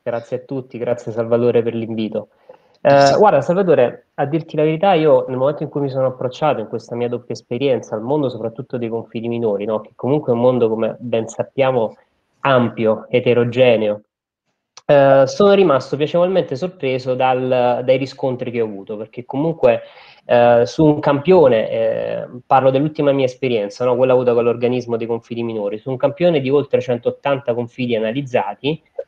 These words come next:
Speaker 1: eh, soltanto una minima parte, diciamo una percentuale intorno al sei per cento, quindi parliamo di dieci, undici confidi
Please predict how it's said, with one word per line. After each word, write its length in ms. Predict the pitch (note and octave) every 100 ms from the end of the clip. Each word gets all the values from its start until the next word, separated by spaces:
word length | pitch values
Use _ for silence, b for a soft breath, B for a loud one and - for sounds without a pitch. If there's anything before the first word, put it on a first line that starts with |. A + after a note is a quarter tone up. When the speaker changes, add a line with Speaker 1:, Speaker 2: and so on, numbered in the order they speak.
| - - C3
Speaker 1:
eh, 300 | C3 C3 B2+
soltanto 720 | B2+ D#3+ D3+ G3 D#3+ B2 B2
una 100 | A#2+
minima 300 | C#3+ C3+ B2+
parte, 420 | C#3+ B2 - -
diciamo 320 | G#2+ B2+ A2+
una 140 | A#2 A#2+
percentuale 600 | G#2+ - C3+ B2 D#3 C#3
intorno 320 | B2 C3+ C3
al 100 | A#2+
sei 160 | - B2+
per 140 | B2
cento, 420 | - E3 A#2 -
quindi 220 | A#2 C#3
parliamo 380 | B2 A#2+ A#2+ A#2+
di 120 | A#2
dieci, 420 | B2 C#3+ B2+ A#2+ B2+
undici 380 | B2+ A#2+ A#2+
confidi 720 | B2 E3 - - A#2 A2+ C3+